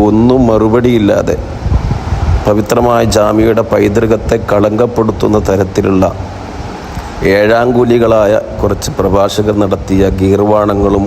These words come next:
ഉണ്ടയില്ല വെടികളും സുഹാബി വെട്ടുകിളികൾ ഉണ്ടാക്കുന്ന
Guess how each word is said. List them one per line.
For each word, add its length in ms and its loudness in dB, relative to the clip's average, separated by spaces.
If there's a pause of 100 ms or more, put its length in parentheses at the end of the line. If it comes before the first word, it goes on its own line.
(180)
ഉണ്ടയില്ല 680 2
വെടികളും 500 0 (1500)
സുഹാബി 680 2 (800)
വെട്ടുകിളികൾ 800 0
ഉണ്ടാക്കുന്ന 720 2